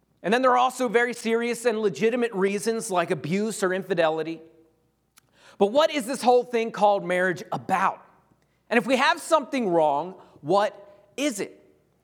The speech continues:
Well, the Bible tells us that marriage is much more than a feeling or a passion. It is a long-term commitment, a promise, and a covenant. Marriage is a contract.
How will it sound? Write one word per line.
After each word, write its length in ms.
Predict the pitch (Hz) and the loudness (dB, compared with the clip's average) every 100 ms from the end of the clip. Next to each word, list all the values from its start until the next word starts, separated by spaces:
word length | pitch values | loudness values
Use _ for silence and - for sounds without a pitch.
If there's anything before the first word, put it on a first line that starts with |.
| _ _ _ _ _ _ _ _ _ | _ _ _ _ _ _ _ _ _
Well, 80 | - | 2
the 60 | 220 | 4
Bible 260 | 269 339 | 6 4
tells 360 | 330 269 254 214 | 0 2 2 0
us 120 | 262 | -2
that 180 | - 226 | 0 0
marriage 360 | 190 233 285 208 | 2 2 0 -2
is 180 | 226 185 | -6 -4
much 360 | 208 294 - | 0 0 0
more 320 | 240 254 277 | 0 2 2
than 160 | 240 226 | 0 -2
a 80 | 190 | -4
feeling 720 | - - 294 339 247 185 185 | -6 -2 0 0 0 0 -2
or 300 | 214 226 214 180 | 0 2 2 2
a 120 | 180 | -2
passion. 840 | - - 269 294 302 - 160 170 - - - | -6 -6 -2 -2 -4 -4 -4 -4 -10 -20 -4
It 80 | 233 | -2
is 140 | 233 | 0
a 100 | 214 | 0
long-term 1200 | 165 185 254 285 302 285 - - - 269 277 262 226 - - | 0 0 2 2 2 -2 -10 -16 2 4 4 2 -4 -12 -6
commitment, 640 | 208 190 269 277 185 139 - - | -2 2 2 2 -2 -4 -8 -8
a 100 | 170 | -4
promise, 760 | - 147 208 285 320 208 127 - - - | -4 0 4 4 4 0 -8 -14 -10 -2
and 120 | 196 | 0
a 60 | 190 | -2
covenant. 540 | - 269 311 330 175 - - _ _ _ _ _ - | 2 4 4 0 -6 -14 -20 _ _ _ _ _ 0
Marriage 320 | 240 330 262 | 2 2 0
is 160 | 285 240 | -4 -2
a 320 | 247 240 214 - - - | 2 0 0 -14 -20 -8
contract. 840 | - 311 339 - 294 - - - | -2 -2 -2 0 0 0 -8 -20